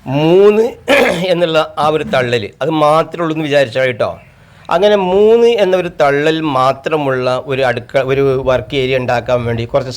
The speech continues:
സൗകര്യങ്ങളുണ്ട്. അടുക്കള സൗകര്യം പോരാ, അതുകൊണ്ട് പുറത്ത് അടുപ്പുണ്ടാക്കണം, അതുകൊണ്ട് അവിടെ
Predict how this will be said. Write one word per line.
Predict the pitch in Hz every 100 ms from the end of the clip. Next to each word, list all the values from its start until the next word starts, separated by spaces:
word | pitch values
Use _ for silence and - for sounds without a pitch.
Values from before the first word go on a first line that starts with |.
| 151
സൗകര്യങ്ങളുണ്ട്. | 135 135 170 170 156 131 120 131 - - - 143
അടുക്കള | 147 156 170
സൗകര്യം | 165 139 139 156 160 143
പോരാ, | 127 131 131
അതുകൊണ്ട് | 135 139 147
പുറത്ത് | 139 135 131 - 165
അടുപ്പുണ്ടാക്കണം, | 139 123 156 135 127 123 127 127 147
അതുകൊണ്ട് | 147 151 147
അവിടെ | 139 135 156